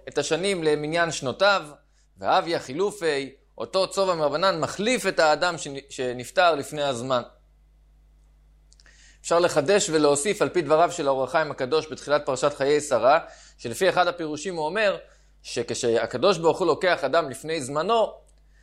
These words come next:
אז על כל השנים שהוא היה יכול לחיות כאן בעולם, אם זה היה אדם צדיק,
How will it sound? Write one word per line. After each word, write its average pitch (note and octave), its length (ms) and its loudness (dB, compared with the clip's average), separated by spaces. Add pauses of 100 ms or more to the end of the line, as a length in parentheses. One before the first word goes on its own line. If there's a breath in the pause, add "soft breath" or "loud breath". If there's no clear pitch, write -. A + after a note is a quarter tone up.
(120)
אז A2 260 -6
על A#2 160 0
כל A3 220 0
השנים E3 580 -2 (640)
שהוא B2 460 2
היה E3+ 200 6 (100)
יכול F3 260 -4
לחיות F#3+ 320 -2
כאן D#3+ 200 -4
בעולם, G3+ 520 4 (640)
אם F#3+ 120 -6
זה E3+ 100 0
היה E3+ 200 4
אדם F3 220 0
צדיק, G#3+ 600 -4